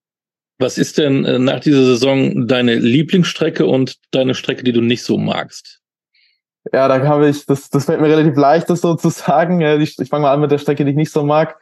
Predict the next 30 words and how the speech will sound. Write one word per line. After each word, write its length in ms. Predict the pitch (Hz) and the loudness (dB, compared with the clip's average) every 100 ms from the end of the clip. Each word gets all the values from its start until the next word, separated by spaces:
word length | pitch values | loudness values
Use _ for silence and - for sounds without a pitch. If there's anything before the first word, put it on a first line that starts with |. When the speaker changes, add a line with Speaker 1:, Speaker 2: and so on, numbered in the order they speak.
| _ _ - | _ _ -4
Speaker 2:
Äh, 220 | - 135 | 0 2
das 100 | 139 | 0
ist 140 | 135 | 0
der 80 | 135 | 0
Lausitzring. 800 | 127 147 143 143 - 147 165 165 _ _ _ _ | 2 2 0 -2 0 0 0 -2 _ _ _ _
Ähm, 180 | 123 131 | 0 0
ist 100 | 131 | 0
eine 80 | 131 | 0
ganz 180 | 135 135 | 0 0
interessante 480 | 143 135 143 131 127 | 0 0 -2 -2 -2
Strecke 340 | 139 139 135 | -4 0 2
eigentlich, 580 | 123 135 131 135 131 - | 2 2 0 0 -2 -2
äh, 300 | 123 127 123 | 2 2 2
teils 340 | - 131 131 | 0 0 0
auf, 300 | - 127 120 - | 0 -2 -4 -8
auf 200 | - 123 | -6 -4
einem 160 | 127 - | -2 -2
Oval, 600 | 120 117 127 165 185 - _ - | 0 0 2 2 0 -6 _ -6
wo 100 | 131 | -6
früher 540 | - 147 139 135 131 | 0 2 4 4 2
IndyCar 480 | - 180 170 143 123 | 2 2 2 0 0
gefahren 380 | 117 113 123 120 | 0 -2 -2 -2
wurde 440 | 123 127 151 170 - _ _ | -2 2 2 0 -6 _ _
und 160 | - 127 | -4 0
dann 140 | 131 | 0
auch 100 | 135 | 0
mit 160 | 139 127 | 0 -2
einem 140 | 135 | -2
Infield-Kurs, 760 | 151 156 175 147 - 160 151 151 | -2 0 -2 -2 0 0 2 0
aber 380 | 127 127 127 | 2 0 -2